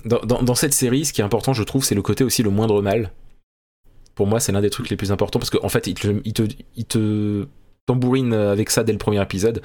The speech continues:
dans le sens où Geralt, il ne veut pas croire au moindre mal. C'est-à-dire que lui, s'il prend une décision, pour savoir qu'est-ce qui est le mieux que l'autre,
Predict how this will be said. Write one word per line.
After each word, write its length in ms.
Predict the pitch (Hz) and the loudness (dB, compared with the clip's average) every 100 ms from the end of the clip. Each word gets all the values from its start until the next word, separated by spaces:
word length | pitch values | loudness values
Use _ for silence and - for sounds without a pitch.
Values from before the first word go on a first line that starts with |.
| - - - - | -12 -16 -16 -2
dans 100 | 113 | 0
le 40 | |
sens 280 | 107 143 147 | 2 0 2
où 140 | 117 110 - - _ _ _ _ _ _ - | -2 -2 -10 -20 _ _ _ _ _ _ -4
Geralt, 640 | 107 120 127 - - - - | 0 2 0 0 -8 -12 -6
il 100 | 107 | 0
ne 80 | 107 | 2
veut 140 | 107 | 2
pas 120 | 139 | 0
croire 240 | 131 151 127 | 0 0 0
au 60 | 101 | 2
moindre 300 | 107 98 90 | 2 2 2
mal. 300 | 73 73 - - - _ _ _ _ _ _ _ _ _ _ _ | 0 -4 -12 -20 -20 _ _ _ _ _ _ _ _ _ _ _
C'est-à-dire 320 | 104 101 127 - | 0 2 0 2
que 260 | 110 104 - 117 | 0 0 -2 -2
lui, 240 | 123 165 | 0 0
s'il 220 | - - | 0 -2
prend 140 | 143 139 | 0 0
une 60 | |
décision, 520 | 127 - 104 107 143 - - _ _ _ _ _ | 0 0 0 0 0 -4 -20 _ _ _ _ _
pour 120 | - - | -6 0
savoir 240 | 110 110 | 0 0
qu'est-ce 160 | 107 - | -2 0
qui 140 | 110 | 0
est 60 | 101 | 2
le 60 | |
mieux 320 | 107 117 120 113 | 2 2 2 0
que 140 | 104 | 0
l'autre, 400 | 98 135 - | 2 0 -4